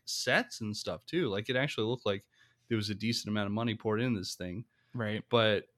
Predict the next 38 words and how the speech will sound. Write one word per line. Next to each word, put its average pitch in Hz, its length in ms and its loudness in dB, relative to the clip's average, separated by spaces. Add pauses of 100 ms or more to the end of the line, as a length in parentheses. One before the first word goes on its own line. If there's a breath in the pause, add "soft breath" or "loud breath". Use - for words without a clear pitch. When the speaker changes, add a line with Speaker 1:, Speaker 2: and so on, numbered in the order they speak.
(400)
Speaker 1:
it 123 80 -2
was, 113 320 -2
it 113 40 -8
was 110 160 -2
really 117 200 6
weird. 110 200 4
And 127 80 2
it 131 80 6
was 135 160 6
also, 147 300 8
like, 113 380 4
clearly 139 420 8
a 117 60 6
good 120 240 6
portion 120 420 2
of 107 80 -2
it 104 120 -2
was 107 200 -2
dubbed 107 340 0
over 107 360 2
from 101 300 -2
German 104 540 -2
too. 98 380 -2
<laughs> - 60 -20 (240 loud breath)
So 127 80 2
Speaker 2:
Oh, 139 760 8
Speaker 1:
it's 127 200 0
like 107 220 4
Speaker 2:
nice. 110 100 -2
Speaker 1:
that, 120 140 4
Speaker 2:
Okay. 113 480 0
Speaker 1:
that 135 220 4
kind 123 260 2
of 117 120 2
cheap 117 420 -2
sixties 110 880 -2 (480)
import 110 600 2
movie. 110 500 -2